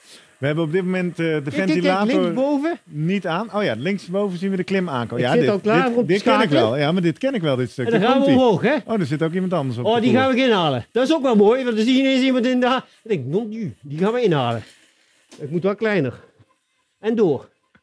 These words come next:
Speaker 2: En dan gaat die app. Kijk naar de app.
Speaker 1: Ja, ik zie hier op jouw Supercycle app dat je enorm uit je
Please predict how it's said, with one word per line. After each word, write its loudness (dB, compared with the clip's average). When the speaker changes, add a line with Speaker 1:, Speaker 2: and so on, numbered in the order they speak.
Speaker 2:
En -8
dan 0
gaat -2
die 2
app. -4
Kijk -2
naar -2
de 2
app. -4
Speaker 1:
Ja, 0
ik 0
zie -2
hier 2
op -4
jouw 2
Supercycle -6
app -2
dat -2
je 0
enorm 0
uit -2
je 2